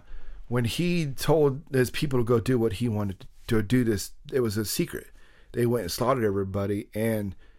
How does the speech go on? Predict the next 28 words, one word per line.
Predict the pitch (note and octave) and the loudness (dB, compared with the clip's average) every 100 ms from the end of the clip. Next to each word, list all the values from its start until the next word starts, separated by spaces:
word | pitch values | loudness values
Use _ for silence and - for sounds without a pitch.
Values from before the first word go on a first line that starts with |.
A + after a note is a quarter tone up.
| - - - - - - - - - | -20 -20 -20 -20 -20 -20 -20 -20 -4
you | C3 | 0
know, | C3+ | 0
even | E3+ F3+ F3 | 2 2 4
though | D#3+ D#3 | 4 4
it | |
was | D3 A#2 | 4 2
a | A2 | -2
huge | - - F#3+ F#3 E3+ B2+ | -4 -6 -4 0 0 0
and | A2+ F2+ G2+ - - - - | -4 -6 -12 -20 -20 -20 -10
terrible | - F3+ G3 D3+ | 2 4 4 2
thing | G#2 D3 C3 | 0 0 2
that | G#2+ | 0
happened | G2+ F3+ - A#2 G2 G2+ - _ _ _ _ _ | 0 0 0 -2 -4 -6 -10 _ _ _ _ _
to | - C#3 | -2 0
the | |
people | C3 - F3+ D3+ C3 | 0 -2 0 2 2
in | G#2+ | 4
Bethlehem, | C#3+ F3+ B2+ G2 F#2 F#2 G#2+ - - - _ _ _ _ | 2 2 0 -2 -2 -2 -6 -10 -20 -20 _ _ _ _
who | - A3 A3+ | 2 4 6
are | D3+ | 4
they? | C3 D3+ A#2+ | 4 4 4
Who's | E3+ A#3+ | 2 2
gonna | F3 D3 | 2 2
listen | B2+ - A2 | 2 0 -4
to | A#2+ | -4
these | A2 - | -4 -2
people | - A#2+ G2+ G2 | -4 -4 -4 -4
that | G#2+ G2+ F#2 E2+ | -2 -2 -2 -4